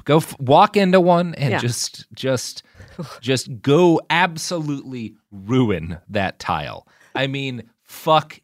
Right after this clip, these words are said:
Speaker 1: it up.
Speaker 2: This is why my, my, my biggest political advice to friends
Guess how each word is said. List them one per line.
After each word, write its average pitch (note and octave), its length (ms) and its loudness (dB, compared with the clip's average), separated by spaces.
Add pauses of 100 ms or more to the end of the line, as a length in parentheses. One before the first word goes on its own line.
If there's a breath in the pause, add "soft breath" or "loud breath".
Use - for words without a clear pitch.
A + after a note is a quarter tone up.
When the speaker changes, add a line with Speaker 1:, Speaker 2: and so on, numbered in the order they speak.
Speaker 1:
it C3 320 -2 (200)
up. G2+ 140 -4
Speaker 2:
This C4+ 160 0
is B3+ 140 -2
why B3+ 420 4
my, G#3+ 320 2
my, G#3 300 2 (100)
my F#3+ 200 0
biggest G#3 480 -2
political F#3 400 -4
advice D3+ 320 -4
to D3 80 -12
friends C#3+ 920 -8